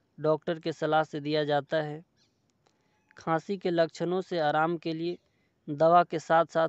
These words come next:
पर्याप्त मात्रा में गुनगुने पानी पिएं और गर्म नमकीन पानी से गरारे करें। और अब बात करते हैं इसके सावधानियों के बारे में कि इस दवा के इस्तेमाल के दौरान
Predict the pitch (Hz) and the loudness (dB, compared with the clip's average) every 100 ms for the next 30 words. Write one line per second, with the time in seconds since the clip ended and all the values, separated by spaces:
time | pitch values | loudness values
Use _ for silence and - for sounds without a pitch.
0 | - 151 156 160 - 151 147 143 170 165 | -2 -4 0 0 -2 -4 -4 -2 -2 -2
1 | 156 143 147 143 156 160 143 143 160 156 | -4 -4 -4 -4 -4 -2 -2 -2 -4 -8
2 | 160 160 175 _ _ _ _ _ _ 160 | -10 -10 -10 _ _ _ _ _ _ -2
3 | 165 156 175 190 180 165 165 - 202 - | -2 2 2 2 0 0 -2 -4 -4 -2
4 | 160 185 - 180 151 143 143 147 135 117 | 0 -2 -4 -2 2 2 2 -2 -4 -8
5 | 123 _ _ _ _ _ _ _ _ _ | -12 _ _ _ _ _ _ _ _ _
6 | 151 151 151 156 160 170 175 160 196 175 | -6 -4 0 2 2 0 -4 -2 -6 -6
7 | 175 196 _ _ _ _ - 170 - 190 | -10 -16 _ _ _ _ -16 -10 -6 0
8 | 170 160 151 160 175 175 147 143 147 135 | 0 2 -2 -4 -6 -6 0 0 0 -6
9 | 117 _ _ _ _ _ _ _ _ _ | -10 _ _ _ _ _ _ _ _ _
10 | 175 165 170 175 170 165 - 156 160 170 | -8 -2 2 2 0 -8 -8 -4 -4 -4
11 | 165 151 151 165 | -6 -4 -2 -2